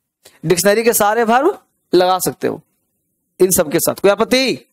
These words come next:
मिटा दूं इसको? इसका, इस सबका नाम क्या हुआ? auxiliary वर्ब। ग्यारह का नाम, दस का नाम,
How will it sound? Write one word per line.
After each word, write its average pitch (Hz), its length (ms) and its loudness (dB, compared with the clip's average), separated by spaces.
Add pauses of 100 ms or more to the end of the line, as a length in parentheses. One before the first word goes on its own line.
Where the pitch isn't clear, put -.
(440)
मिटा 208 220 2
दूं 254 120 0
इसको? 233 520 0 (500)
इसका, 196 220 2
इस 226 120 0
सबका 233 260 2
नाम 247 200 -2
क्या 262 140 2
हुआ? 277 440 0 (1800)
auxiliary 196 420 0
वर्ब। 262 440 -2 (800)
ग्यारह 208 360 2
का 240 120 0
नाम, 269 300 0 (1000)
दस 202 300 0
का 240 100 2
नाम, 262 340 0